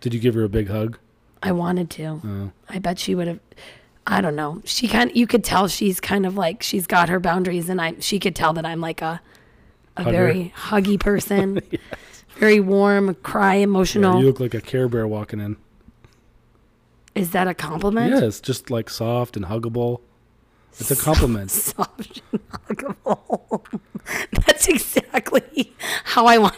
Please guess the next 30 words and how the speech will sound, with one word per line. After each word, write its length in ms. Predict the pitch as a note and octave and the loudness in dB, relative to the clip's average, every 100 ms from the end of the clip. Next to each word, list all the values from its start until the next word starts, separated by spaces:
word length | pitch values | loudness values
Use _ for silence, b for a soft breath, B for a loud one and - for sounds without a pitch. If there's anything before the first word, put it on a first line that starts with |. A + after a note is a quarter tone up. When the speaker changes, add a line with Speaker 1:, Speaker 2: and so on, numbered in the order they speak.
| - | 2
Speaker 2:
be 140 | B3+ | 4
described. 920 | G#3+ G3+ - G#3 G#3 D3 A2+ - - - - _ B B B B _ _ _ _ | 4 2 0 2 0 0 -4 -4 -8 -20 -20 _ B B B B _ _ _ _
Speaker 1:
It's, 520 | B2+ A2+ D3 F#3+ G#3 - | -12 -10 -10 -10 -10 -4
Speaker 2:
Soft 420 | - B3+ C4+ C4+ | 2 4 4 6
and 100 | C#3 | 4
Speaker 1:
there's 140 | C3+ | 6
no, 100 | C3+ | 6
Speaker 2:
huggable. 640 | C#3 D#3+ F3 E3+ E3 E3 G#3 | 6 8 8 6 2 -2 0
Speaker 1:
there's 220 | C#3 B2 | 0 2
no 160 | C3+ D3+ | 2 2
bad 280 | C3 C3+ C3 | 2 2 0
connotation 640 | - C3+ B2 B2 A#2 A#2 | -2 -2 0 -2 -2 -4
with 120 | A2 A2 | -4 -4
what 120 | A2+ | -4
I'm 100 | A2+ | -4
talking 320 | G2+ F#2+ F#2+ | -6 -10 -10
about 160 | F2+ F2 | -12 -6
Speaker 2:
Buddy, 160 | A2+ | -4
Speaker 1:
here. 220 | F#2 F2+ - _ _ _ _ _ - | -4 -10 -14 _ _ _ _ _ -2
Speaker 2:
do 140 | G3 | 6
you 160 | A#3+ D4 | 8 8
know 160 | D4+ | 8
what 160 | D#4+ E4 | 6 6
the 80 | A#3+ | 4
shape 340 | - G#3+ A3+ | 6 6 6
of 120 | A3 | 4
a 60 | G3+ | 0
Care 240 | - A3 | 2 2
Bear 200 | G#3+ G#3+ | 4 4
is? 400 | F#3+ G#3 C#4 - | 2 0 -4 -8